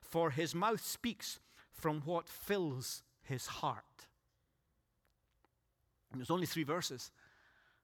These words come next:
but boy, they're powerful verses. The kingdom of God is always challenging, if not turning upside down, the operating practices and values of our society.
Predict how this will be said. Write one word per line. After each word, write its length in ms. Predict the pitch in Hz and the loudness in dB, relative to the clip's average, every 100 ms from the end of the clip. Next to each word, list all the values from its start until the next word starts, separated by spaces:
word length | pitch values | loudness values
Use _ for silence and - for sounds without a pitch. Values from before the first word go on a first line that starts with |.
| _ _ _ - | _ _ _ -16
but 180 | - | -8
boy, 220 | 143 147 131 | -2 0 2
they're 120 | 147 | 0
powerful 440 | - 151 151 127 | 0 -2 -2 -8
verses. 560 | 131 165 - 175 - - _ _ _ _ _ _ _ _ _ _ _ _ - - | -10 -6 -6 -6 -12 -16 _ _ _ _ _ _ _ _ _ _ _ _ -20 2
The 120 | 190 | 2
kingdom 560 | - - 254 277 254 226 | 2 0 2 2 2 2
of 180 | 160 135 | 0 2
God 540 | 175 196 143 120 - - _ _ - - - | 2 4 2 -2 -8 -20 _ _ -20 -16 6
is 220 | 196 - - | 6 6 4
always 640 | 214 226 247 233 226 - - - | 4 6 6 6 2 0 -10 -8
challenging, 1000 | - - - - 240 240 202 131 147 123 - - - | 0 2 2 2 2 2 0 0 -2 -4 -8 -8 4
if 200 | 247 - | 4 6
not 360 | 226 214 - | 4 4 0
turning 400 | - 262 240 214 - | 0 2 2 0 2
upside 720 | 220 - - 208 180 131 104 | 0 2 0 0 0 -4 0
down, 420 | 202 220 180 143 - - - - | 4 4 4 2 -4 -18 -16 2
the 160 | 165 - | 2 4
operating 520 | 220 240 226 226 220 | 2 2 0 2 0
practices 560 | 202 190 180 180 180 151 | 0 0 0 -2 -4 -4
and 140 | 160 | 0
values 380 | 147 147 156 135 | 2 2 0 -4
of 100 | 139 | -4
our 80 | 151 | -4
society. 560 | - - 127 110 95 | -4 -6 -6 -8 -10